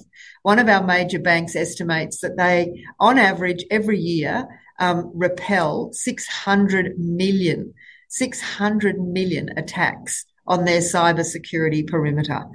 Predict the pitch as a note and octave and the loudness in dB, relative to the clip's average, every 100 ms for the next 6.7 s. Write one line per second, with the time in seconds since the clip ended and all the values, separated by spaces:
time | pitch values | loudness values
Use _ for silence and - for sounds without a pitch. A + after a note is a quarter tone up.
0 | - - - F#3 F#3 A3 A3 F3+ E3+ E3 | -20 -14 -2 0 4 6 6 8 6 4
1 | E3 - E3+ D#3+ D#3+ D3+ - - F3+ - | 0 -4 2 4 4 0 -6 -4 -2 -2
2 | F3+ - F#3+ F#3+ F3 D#3 - _ _ G3+ | -8 0 0 2 -2 -4 -12 _ _ 0
3 | F3 D#3+ F3+ F3 E3+ D#3+ D#3 - G#3+ A3 | 2 2 2 2 0 -2 -6 0 2 4
4 | G#3+ G#3 - F3 E3+ E3 E3 - E3+ E3 | 2 0 0 0 0 -4 -6 -6 -4 -4
5 | D#3+ E3 D#3 D#3 - - - E3+ D#3+ D3+ | -2 0 2 0 -2 -6 -2 0 2 0
6 | D3 D#3+ D#3+ D#3 C#3 - - | 0 -2 -4 -6 -6 -6 -12